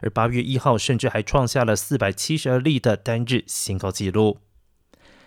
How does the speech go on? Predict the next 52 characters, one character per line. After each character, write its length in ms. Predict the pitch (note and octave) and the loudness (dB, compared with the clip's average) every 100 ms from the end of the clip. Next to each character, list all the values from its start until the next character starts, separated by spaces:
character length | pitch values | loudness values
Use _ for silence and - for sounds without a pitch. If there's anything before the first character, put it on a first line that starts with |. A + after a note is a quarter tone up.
| _ | _
再 120 | - | 2
来 80 | C3+ | 4
关 140 | D3+ | 4
注 120 | D#3+ D#3 | 2 6
到 120 | D#3 | 6
的 100 | C#3+ | 6
是， 100 | E3 | 2
韩 280 | - B2 E3 | 0 0 2
国 240 | B2+ B2+ | 4 2
新 260 | - D#3+ E3 | 0 -2 0
一 80 | |
波 260 | D3+ - D#3 | -2 2 2
的 160 | D3+ A#2 | 4 0
防 320 | - G2 A2+ | 0 -4 -2
疫 80 | D3+ | -2
措 220 | - C3 | -2 -2
施 140 | C3+ | 0
上 200 | B2+ C3+ | 0 2
路。 280 | C3 F3 - _ - - - | 6 4 4 _ -20 -20 0
为 100 | G3+ | 6
了 80 | G#3 | 8
遏 220 | - G#3+ | 8 6
制 260 | F3 D#3 C#3 | 6 4 2
第 220 | F#3 F#3 | 2 4
二 100 | F3+ | 4
波 320 | E3 - F3 | 4 4 6
新 220 | F3 F3 | 6 2
冠 180 | F3 E3+ | 4 4
肺 220 | E3+ G3 | 6 4
炎 260 | D3 A2+ A#2 | 4 2 0
疫 80 | D3+ | -2
情 220 | - A2 | -2 -2
延 180 | G#2 A2 | 0 0
烧， 240 | - C#3 | 2 0
韩 220 | C#3 - B2 | 0 -2 0
国 120 | A#2+ | 2
二 100 | C#3 | 0
十 100 | B2 | 0
八 140 | C3 | 0
号 100 | C3+ | 0
宣 220 | B2 - | 0 -2
布 100 | C#3+ | -2
更 240 | D3+ G#3+ F#3 - | -2 0 0 0
严 200 | A2 A#2+ | -2 0
格 220 | D#3 G#2 | 0 0
的 160 | G#2 - | 0 -2
社 280 | - - A#2+ | -2 0 0
交 240 | - A#2 | 2 0
距 240 | B2 - A#2 | 0 -2 -2
离 100 | G#2+ | 0
规 180 | A#2 | 0
范。 280 | A#2 D3 A2+ | 4 4 2